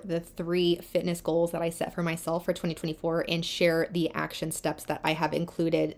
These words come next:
to make sure that these things happen for myself. So the first one is run a five K, and my action step is to start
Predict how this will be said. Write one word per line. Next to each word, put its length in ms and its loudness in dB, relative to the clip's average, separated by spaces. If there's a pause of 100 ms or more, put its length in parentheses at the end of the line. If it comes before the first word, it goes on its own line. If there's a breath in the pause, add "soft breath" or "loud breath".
to 260 4
make 220 2
sure 200 2
that 220 0
these 160 2
things 240 -4
happen 380 -4
for 240 -8
myself. 340 -6
So 220 6 (280 loud breath)
the 80 4
first 300 6
one 140 4
is 280 6
run 180 2
a 40 0
five 240 0
K, 300 -6 (280 loud breath)
and 280 2
my 200 2
action 360 2
step 340 -2
is 220 4
to 500 4
start 560 2